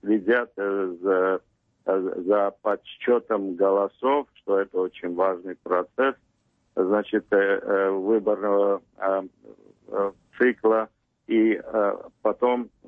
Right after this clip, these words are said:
после чего они выступят, э, значит, э, э, к-, с конечным, к-, с конечной оценкой.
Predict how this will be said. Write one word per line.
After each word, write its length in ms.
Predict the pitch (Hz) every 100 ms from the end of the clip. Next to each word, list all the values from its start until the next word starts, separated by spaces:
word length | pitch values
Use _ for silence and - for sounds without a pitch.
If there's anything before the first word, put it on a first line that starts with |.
| -
после 300 | 123 - 113
чего 320 | - 104 120
они 360 | 110 110 117 107
выступят, 880 | 101 95 110 117 - 107 - 110 - -
э, 260 | 92 92 87
значит, 340 | 95 90 95 -
э, 220 | 90 90 - _ _ _ -
э, 360 | 87 85 85 - _ _ - -
к-, 320 | 98 92 90
с 240 | - -
конечным, 640 | 98 98 107 107 - 101
к-, 380 | 92 95 92 82
с 200 | - -
конечной 580 | 95 95 98 - 92 90
оценкой. 600 | - - 90 - - -